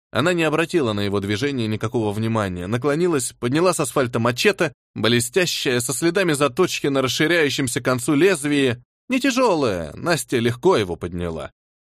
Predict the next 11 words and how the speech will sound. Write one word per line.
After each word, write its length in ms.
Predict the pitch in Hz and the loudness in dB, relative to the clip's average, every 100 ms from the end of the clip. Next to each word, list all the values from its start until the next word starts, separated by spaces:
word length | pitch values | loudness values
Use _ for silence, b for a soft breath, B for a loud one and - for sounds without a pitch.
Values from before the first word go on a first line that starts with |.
| _ - | _ -4
"Ты 240 | 208 233 | 0 2
че, 240 | - 269 185 | 2 2 2
ты 260 | 302 302 | 2 0
че?" 240 | 254 339 - B B B | 2 2 0 B B B
Парень 320 | 147 160 151 | -2 0 0
задергался, 640 | 131 135 143 170 135 123 139 | 0 0 2 0 0 -2 -2
застонал 500 | 139 127 139 165 151 | -2 -2 -2 0 0
от 100 | 127 | 2
боли. 300 | 196 196 160 | 2 2 0
"Не 240 | 208 240 277 | 0 0 4
надо!" 480 | 320 339 302 - | 4 4 2 -2